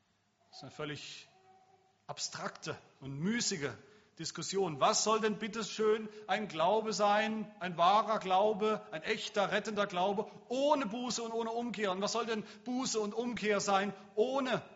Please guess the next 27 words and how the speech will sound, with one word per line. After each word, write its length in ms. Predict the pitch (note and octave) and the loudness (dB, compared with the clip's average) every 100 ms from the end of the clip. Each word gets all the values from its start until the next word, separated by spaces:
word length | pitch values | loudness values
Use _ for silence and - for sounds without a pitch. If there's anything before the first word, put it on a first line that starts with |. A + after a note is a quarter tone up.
| - _ _ | -20 _ _
wahren 380 | - G#3 F#3+ F3+ | 4 6 6 2
Glauben? 360 | D#3+ D3+ B2 G2+ - - _ _ _ _ _ _ _ _ | 0 0 0 -4 -18 -20 _ _ _ _ _ _ _ _
Das 60 | - | -10
ist 80 | - | -6
völlig 180 | F3+ | -4
abstrakt, 540 | F3+ - - A#3+ A#3 F#3+ | -2 -4 0 0 0 -6
das, 340 | - - - | -6 -8 -8
das 160 | E3 - | -10 -8
gibt's 320 | C4 - - | -10 -6 -2
gar 220 | D3+ B2 | -2 -2
nicht. 100 | G2+ - - - - - _ _ _ _ _ | -8 -18 -20 -20 -20 -20 _ _ _ _ _
Die 60 | C3 | -12
Bibel 260 | E3+ G#3 | -6 -4
sieht 440 | G3+ F3+ F#3+ D#3 - | -4 -6 -10 -12 -12
diese 200 | E3 D#3+ | -12 -6
beiden 300 | C#3+ D3+ D3+ | -4 -4 -6
Dinge 260 | D3+ D#3+ | -10 -8
als 340 | C#3 C#3 - - - _ | -8 -6 -10 -10 -20 _
zwei 200 | - C3+ | -14 -10
Seiten 500 | C3 B2+ C3+ C#3+ C#3+ C3 _ _ _ _ _ | -8 -6 -8 -8 -14 -14 _ _ _ _ _
von 100 | C3 | -12
einer 200 | C3 B2+ | -12 -10
Medaille. 500 | C3+ F3+ E3+ A#2+ G2+ - - | 2 4 4 -4 -10 -20 -16
Was 160 | C3+ E3+ | -12 -8
ist 200 | G#3+ A3 | -6 -4
denn 140 | G#3+ | -4
Glaube? 420 | E3+ C3+ A2+ - | 2 2 0 -10